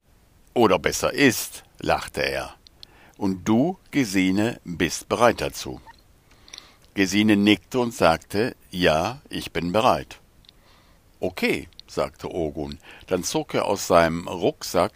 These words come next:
das Manuskript des Thomasevangeliums, welches er aus Gerhards Schreibtisch mitgenommen hatte. Gerhard verfügte nicht nur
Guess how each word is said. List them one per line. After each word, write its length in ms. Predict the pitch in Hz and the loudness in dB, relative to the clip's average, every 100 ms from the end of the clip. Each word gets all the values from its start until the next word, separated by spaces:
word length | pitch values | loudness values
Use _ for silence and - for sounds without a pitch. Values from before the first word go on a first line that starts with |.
| - | -2
das 220 | 92 - | -4 -2
Manuskript 920 | 92 92 92 92 85 - 104 123 - | -2 2 2 2 -4 -6 -6 -6 -8
des 200 | 104 - - | -10 -8 -6
Thomasevangeliums, 1300 | 143 110 - 85 - 98 101 110 113 120 123 - - - - - | -2 0 0 -4 -4 -4 -2 -2 -2 -6 -8 -12 -18 -20 -20 -18
welches 600 | 90 85 92 92 - 117 - | -12 2 4 4 0 -10 -4
er 280 | 82 80 | 0 0
aus 280 | 87 92 - - | 0 -4 -4 -2
Gerhards 640 | 85 82 80 107 113 - | 2 2 0 -4 -6 -6
Schreibtisch 880 | - 73 73 73 - - 113 - - - - _ - | -4 -2 -2 -2 -10 -10 -8 -8 -10 -16 -20 _ -10
mitgenommen 920 | 82 95 104 - 85 73 69 65 - | -2 0 -2 -4 -8 -6 -8 -12 -12
hatte. 280 | 64 - - _ _ _ _ | -10 -8 -12 _ _ _ _
Gerhard 720 | - 104 113 127 151 175 185 | 6 8 8 6 -2 -4 -6
verfügte 540 | - 151 - 147 - 131 | -8 -6 -2 -4 -2 -2
nicht 480 | 127 139 143 - 104 | 0 0 -2 -4 2
nur 340 | 101 82 | 2 2